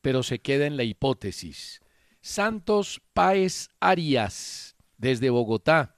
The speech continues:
¿me podrían hablar de las fortalezas y de las debilidades de los finalistas en Champions?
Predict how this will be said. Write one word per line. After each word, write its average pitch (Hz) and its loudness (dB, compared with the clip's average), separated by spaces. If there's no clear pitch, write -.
¿me 147 0
podrían 156 4
hablar 156 2
de 185 0
las 170 2
fortalezas 131 -2
y 139 0
de 127 2
las 127 0
debilidades 127 -2
de 139 -2
los 120 -4
finalistas 127 -6
en 110 -10
Champions? 175 -4